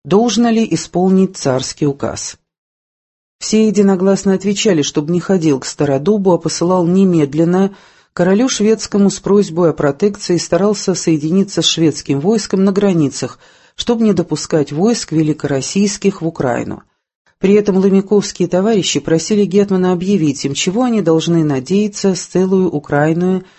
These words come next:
и войском запорожским. На каком фундаменте заложил он ту махину соединения с шведами и поляками? Мазепа отвечал им сердцем: "Для чего вам о том прежде времени ведать?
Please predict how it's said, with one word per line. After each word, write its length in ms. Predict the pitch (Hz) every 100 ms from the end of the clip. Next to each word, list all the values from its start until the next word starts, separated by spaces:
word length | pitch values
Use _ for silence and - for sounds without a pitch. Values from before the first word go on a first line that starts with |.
| _ _
и 100 | 214
войском 500 | 214 165 156 - 165
запорожским. 800 | 160 156 151 139 - - - - _ _ _ _ _ 185
На 80 |
каком 300 | 202 233 302
фундаменте 680 | 294 269 233 190 147 127 -
заложил 460 | 147 175 196 208 208
он 140 | 190
ту 120 | 185 202
махину 480 | 190 170 208 190
соединения 760 | 165 190 165 160 165 196 185 160
с 60 | -
шведами 540 | - 156 208 214 202
и 60 | 185
поляками? 720 | 180 160 123 - 117 110 - _ _ _ -
Мазепа 440 | 135 175 214 196
отвечал 460 | 180 143 - 156 156
им 100 | 147
сердцем: 640 | - 127 117 104 - - _ _ _ _ -
"Для 140 | 202
чего 300 | 202 247 269
вам 220 | 196 156
о 40 | 147
том 220 | 147 143
прежде 400 | 165 160 143 147
времени 480 | 165 165 139 131 139
ведать? 520 | 143 120 98 -